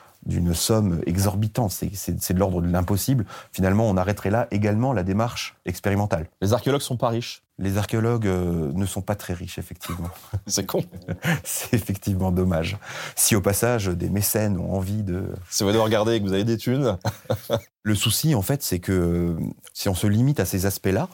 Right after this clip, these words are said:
Speaker 1: on se rend compte qu'on, on s'arrête, qu'on ne peut rien expérimenter. En revanche, ben, on peut vite se rendre compte qu'un certain nombre de, d'éléments ne sont pas pertinents en fonction de la problématique que l'on établit.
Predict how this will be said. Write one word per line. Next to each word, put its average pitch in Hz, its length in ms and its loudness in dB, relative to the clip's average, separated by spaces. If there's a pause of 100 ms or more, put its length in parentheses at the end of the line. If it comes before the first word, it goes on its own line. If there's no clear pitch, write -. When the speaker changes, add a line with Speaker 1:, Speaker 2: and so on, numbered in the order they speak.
(480)
Speaker 1:
on 107 100 0
se - 100 -2
rend 113 120 2
compte 156 300 -2
qu'on, 117 540 0
on 92 80 -2
s'arrête, 107 380 0
qu'on 101 80 -2
ne 85 60 -2
peut 90 120 -4
rien 98 180 0
expérimenter. 90 560 -2 (420)
En 107 100 4
revanche, 160 460 0 (640)
ben, 95 100 0
on 104 160 2
peut 135 200 2
vite 151 240 2
se 135 100 0
rendre 113 280 0
compte 214 220 -2
qu'un 107 140 0
certain 131 280 -2
nombre 123 300 2
de, 90 320 0
d'éléments 98 440 2 (380)
ne 101 120 2
sont 117 180 0
pas 131 160 0
pertinents 131 720 -2 (320)
en 92 80 0
fonction 107 280 0
de 117 40 4
la 90 80 4
problématique 101 480 0
que 120 60 -2
l'on 92 160 2
établit. 87 320 0